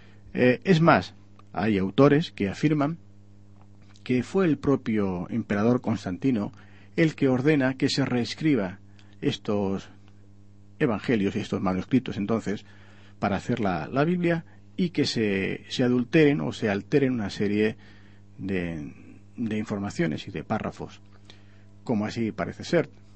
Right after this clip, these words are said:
que, que se hace. Eh, por, por ese motivo quizás es por lo que, eh, actualmente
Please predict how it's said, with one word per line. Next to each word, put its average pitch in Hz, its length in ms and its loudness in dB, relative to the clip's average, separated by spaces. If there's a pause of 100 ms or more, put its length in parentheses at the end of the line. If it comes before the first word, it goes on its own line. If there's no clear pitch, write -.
que, 95 300 -8 (160)
que 120 100 -2
se 151 180 -2
hace. 156 280 -4 (800)
Eh, 98 200 -12
por, - 200 0 (300)
por 151 140 6
ese 196 140 4
motivo 175 340 4
quizás 147 380 -2
es 156 140 -4
por 120 240 -2
lo 107 160 -2
que, 123 300 -4 (500)
eh, 92 680 -2
actualmente 127 760 0